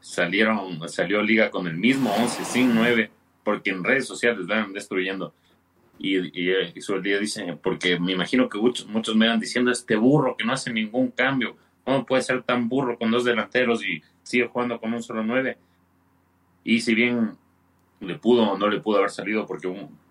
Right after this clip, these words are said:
eh, Michael Hoyos tuvo el ter-, el tercero para sentenciar, creo que Subeldía también sí demuestra que, que como, como comete errores, también tiene, como, tiene varios aciertos como, como entrenador, y por lo menos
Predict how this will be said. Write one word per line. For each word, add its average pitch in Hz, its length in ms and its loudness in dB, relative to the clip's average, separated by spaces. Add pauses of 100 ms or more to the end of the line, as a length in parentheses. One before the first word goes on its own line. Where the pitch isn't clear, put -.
(120)
eh, 82 120 -6
Michael 98 380 -4
Hoyos 98 220 -2
tuvo 101 120 0
el - 80 -4
ter-, - 340 -12
el - 120 -12
tercero 104 320 0
para 90 120 2
sentenciar, 85 540 0 (760)
creo 127 180 2
que 117 140 0
Subeldía 110 420 0
también 107 240 -2
sí 120 120 -2
demuestra 107 440 -2
que, 87 300 -4 (360)
que 98 160 -8 (880)
como, 107 300 0
como 123 240 2
comete 123 340 0
errores, 139 600 0
también 104 280 -4
tiene, 113 240 -6
como, 87 320 -14 (160)
tiene 113 220 0
varios 107 320 0
aciertos 110 400 -8
como, 82 440 -8 (480)
como 104 160 -2
entrenador, 95 600 4 (180)
y 113 80 -6
por 98 220 -12
lo 95 80 -8
menos 117 540 -6